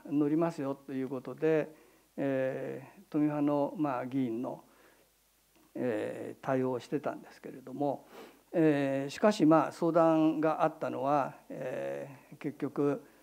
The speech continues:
えー、中学校のスピーキングテストとか、あの、こういう、あの、今日お話をする、あの、えー、<clears throat> 神宮外苑の話ということで、えー、まあ、小池さんの、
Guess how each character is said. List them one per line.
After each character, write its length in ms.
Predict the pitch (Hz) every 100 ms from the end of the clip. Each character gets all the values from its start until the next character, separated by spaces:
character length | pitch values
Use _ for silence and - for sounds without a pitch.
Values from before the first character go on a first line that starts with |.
| _ _ _
え 460 | - 139 143 139 127
ー、 40 | -
中 120 | 147
学 240 | 143 135
校 160 | 135 127
の 140 | 151
ス 100 | 151
ピ 100 | -
ー 80 | 135
キ 80 | 135
ン 100 | 127
グ 80 | 120
テ 120 | 120
ス 80 | -
ト 100 | -
と 120 | -
か、 160 | - - _ _
あ 80 | 143
の、 340 | 139 135 127 123
こ 120 | -
う 60 | 135
い 100 | 127
う、 180 | 127 120 - _ _ _ _ -
あ 100 | 151
の、 220 | 135 127 -
今 100 | 127
日 20 |
お 40 | 117
話 360 | 123 120 -
を 100 | 139
す 160 | 131 147
る、 400 | 147 160 151 262
あ 120 | 139
の、 380 | - 135 135 - - - -
え 480 | - - - 185 - _
ー、 220 | 196 151 139
<clears throat> 0 |
神 120 | 147
宮 160 | 147 135
外 180 | 127 120
苑 40 |
の 60 | 117
話 400 | 117 120 - 123
と 140 | - _ -
い 80 |
う 60 | 127
こ 140 | -
と 160 | - -
で、 320 | - 139 135 - - - -
え 180 | 139 135
ー、 40 |
ま 120 | 135 151
あ、 60 |
小 160 | - 180
池 120 | 185
さ 220 | 180 175
ん 100 | 170
の、 400 | 165 165 160 160